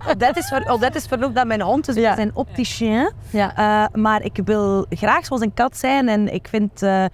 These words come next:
Speaker 1: verschillende levens hebben in één leven vind ik zeer fascinerend. En het, de, daarbij voedt het idee mij wel van: je hebt maar één leven, hè, om
Speaker 2: Ja.
Speaker 1: daar dan op terug te komen.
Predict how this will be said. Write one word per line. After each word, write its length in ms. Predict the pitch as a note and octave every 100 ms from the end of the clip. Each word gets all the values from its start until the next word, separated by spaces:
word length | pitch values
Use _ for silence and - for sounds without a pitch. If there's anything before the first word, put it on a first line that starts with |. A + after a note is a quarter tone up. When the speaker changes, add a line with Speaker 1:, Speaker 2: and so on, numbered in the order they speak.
| - -
Speaker 1:
verschillende 380 | - - C#4+ A#3
levens 320 | G3+ B3 B3
hebben 200 | C4+ A3+
in 100 | A3
één 200 | F#3 A3+
leven 360 | F#3+ G#3 G#3 G#3
vind 180 | F#3+ F#3
ik 220 | F3+ - -
zeer 300 | - A3 G#3+
fascinerend. 720 | - F#3 - F3 F3+ G3+ G3 F3+
En 140 | F3 - - - - - - - -
het, 140 | - G#3+ -
de, 200 | F3+ B3 F#3
daarbij 600 | G3 C4 C#4+ C#4 C4 A3+
voedt 220 | G#3+ C#4+
het 120 | C4+
idee 400 | - A3 F#3+ A#3
mij 140 | A#3+ G3+
wel 180 | G#3+ A3+
van: 180 | G#3
je 80 | E3+
hebt 200 | E3 G3
maar 180 | F3+ D#3
één 300 | D#3+ D3+ F3+
leven, 420 | F#3+ A3 A3 D4+
hè, 140 | D4+ A#3
om 80 | G3+
Speaker 2:
Ja. 60 |
Speaker 1:
daar 140 | F#3+ G#3
dan 120 | G3+
op 100 | G3+
terug 200 | G#3 G#3+
te 100 | -
komen. 340 | - C4 D4